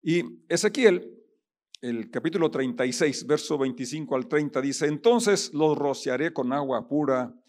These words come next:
y quedarán limpios.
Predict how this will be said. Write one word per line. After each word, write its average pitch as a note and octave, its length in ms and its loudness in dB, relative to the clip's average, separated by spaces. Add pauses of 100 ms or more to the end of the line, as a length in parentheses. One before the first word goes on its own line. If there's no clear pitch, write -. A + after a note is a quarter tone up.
(1000)
y A2+ 140 -8
quedarán G2+ 360 -2
limpios. - 880 -8